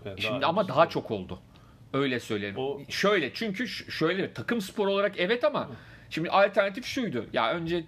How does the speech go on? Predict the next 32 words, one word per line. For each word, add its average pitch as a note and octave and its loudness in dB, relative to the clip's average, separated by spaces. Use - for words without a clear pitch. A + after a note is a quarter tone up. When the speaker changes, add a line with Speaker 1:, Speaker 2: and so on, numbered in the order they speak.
Speaker 2:
yüzmeye D#3+ 2
verelim. C3 2
Speaker 1:
Hı A2+ -8
hı. A#2+ -4
Speaker 2:
Hani A#2 0
yakın, B2+ 0
anlatabildim D3+ -2
mi? G3 -2
Yani B2+ 0
bütün D#3+ -2
kızları D#3 0
da D#3 6
voleybola D#3 4
verilmiyordu. C#3+ 0
Birinci C3+ -2
de-, C3 -2
değildi. C3 -2
Basketbol D#3 2
zaman B2 0
zaman A#2 -2
olabiliyordu. A#2+ -2
Ama D#3 2
iki - -4
binlerin F#3 0
ortalarından E3+ 0
itibaren D#3 0
o D#3 0
iki D3 -2
bin E3 0
üçten E3+ 2
sonraki C3+ 0
meselelerde B2+ 0